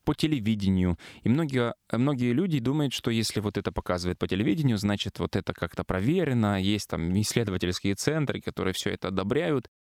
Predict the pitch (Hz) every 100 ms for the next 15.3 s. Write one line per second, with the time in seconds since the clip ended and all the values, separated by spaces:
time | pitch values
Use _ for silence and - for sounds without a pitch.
0 | _ - 143 156 - _ _ 120 190 202
1 | 151 131 107 87 - - - 147 107 -
2 | 104 180 - 165 165 147 98 78 - -
3 | - - 123 135 110 95 - - - -
4 | - - - - - - - 120 120 131
5 | 131 98 - - 85 85 - _ 95 92
6 | 90 95 85 85 82 - - 50 - -
7 | 98 107 - 190 175 139 - 101 - -
8 | 107 104 104 101 104 104 156 160 131 113
9 | 110 127 143 - - 98 107 - 95 98
10 | - 104 101 90 104 - 98 87 87 -
11 | - - - - 85 90 - 123 131 113
12 | 104 98 92 110 110 104 113 104 101 104
13 | - 95 90 98 101 92 78 - - _
14 | _ _ - 92 90 87 98 113 147 196
15 | - 104 95